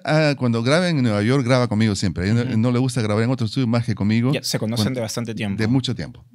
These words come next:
Speaker 1: mucho tiempo. Con Eva nos conocemos, nos, nos tratamos como hermanos, ¿no? Entonces,
Speaker 2: Ujú.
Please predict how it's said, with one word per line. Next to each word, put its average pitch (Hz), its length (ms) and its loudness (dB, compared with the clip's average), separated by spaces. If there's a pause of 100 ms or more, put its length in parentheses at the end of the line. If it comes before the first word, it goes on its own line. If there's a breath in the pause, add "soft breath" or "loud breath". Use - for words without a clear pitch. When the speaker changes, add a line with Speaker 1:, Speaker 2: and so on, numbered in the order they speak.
(120)
Speaker 1:
mucho 104 300 -6
tiempo. 80 180 -10
Con 92 100 -6
Eva 107 140 -2
nos 98 80 -4
conocemos, 95 400 -6
nos, 101 300 -8
nos 113 200 -8
tratamos 131 320 -4
como 110 140 -4
hermanos, 80 380 -6
¿no? 95 80 -6
Entonces, 110 380 -4
Speaker 2:
Ujú. - 80 -18